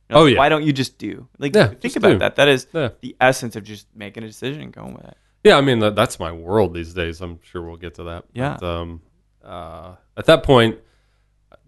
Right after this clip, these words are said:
Speaker 2: I, I think I was really into work. I actually had, um, an, an idea of starting my own company within the company.
Speaker 1: Really?
Speaker 2: Yeah,
Speaker 1: Was it,
Speaker 2: so
Speaker 1: like, gonna give you a department or?
Speaker 2: Yeah, kind of like that.
Speaker 1: Yeah.
Speaker 2: Um,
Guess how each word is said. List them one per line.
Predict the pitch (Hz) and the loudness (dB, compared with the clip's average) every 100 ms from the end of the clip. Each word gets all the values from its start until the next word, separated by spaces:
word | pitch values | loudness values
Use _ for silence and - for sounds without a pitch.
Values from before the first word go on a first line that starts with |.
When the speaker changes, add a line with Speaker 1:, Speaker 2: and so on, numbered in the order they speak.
| - | -6
Speaker 2:
I, | 110 | 0
I | 110 110 107 | 2 2 0
think | 113 107 | 2 4
I | |
was | 104 98 | 4 4
really | 101 101 | 4 4
into | 95 98 | 2 -2
work. | 90 90 107 - | -4 -2 -2 -2
I | 95 | -4
actually | 92 92 95 | -4 -6 -10
had, | 87 90 87 87 | -6 -4 -4 -6
um, | 85 82 82 85 _ _ | -12 -12 -14 -18 _ _
an, | 87 92 87 87 | -18 -16 -14 -14
an | 92 | -8
idea | 92 85 87 87 | -6 -6 -8 -10
of | 87 | -10
starting | - 90 85 | -8 -8 -8
my | 82 82 | -10 -14
own | 82 | -16
company | - 104 117 117 | -10 -10 -6 -8
within | 95 85 95 | -8 -8 -8
the | 143 | -8
company. | 147 170 208 226 233 _ - | -4 -4 -4 -10 -12 _ -6
Speaker 1:
Really? | 180 262 - - | -4 -4 -6 -4
Speaker 2:
Yeah, | 151 92 | -2 0
Speaker 1:
Was | 135 | 4
it, | 135 | 4
Speaker 2:
so | |
Speaker 1:
like, | 135 123 | 4 2
gonna | 131 127 | 0 -2
give | 123 123 | -2 -4
you | 123 120 | -2 -2
a | 113 | -2
department | 113 165 - 285 294 - | -2 0 0 0 -6 -6
or? | - 110 226 | -2 2 4
Speaker 2:
Yeah, | 233 196 | 4 2
kind | - 233 240 | 0 2 4
of | 170 | 4
like | 107 92 | 4 4
that. | 101 139 | 2 4
Speaker 1:
Yeah. | 123 117 117 | 2 4 4
Speaker 2:
Um, | 117 120 | 2 -2